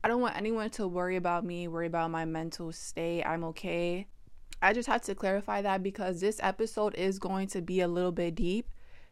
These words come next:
And, you know, I might say stuff that might worry people.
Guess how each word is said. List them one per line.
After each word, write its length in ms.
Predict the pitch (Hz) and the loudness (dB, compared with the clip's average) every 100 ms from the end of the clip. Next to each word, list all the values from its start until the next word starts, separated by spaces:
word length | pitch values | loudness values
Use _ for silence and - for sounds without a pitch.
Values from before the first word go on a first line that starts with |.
| - - | -10 0
And, 560 | 196 185 180 175 175 170 | 4 4 4 4 2 -2
you 120 | 175 | 0
know, 120 | 180 | 2
I 120 | - 175 | 2 2
might 280 | 170 196 | 2 -2
say 200 | - 202 | -2 -4
stuff 360 | 202 196 196 196 | -4 -2 -4 -4
that 180 | 190 190 | -8 -8
might 240 | 175 175 | -8 -6
worry 240 | 175 185 202 | -4 -4 -4
people. 540 | 233 233 254 254 | -6 -4 -2 -2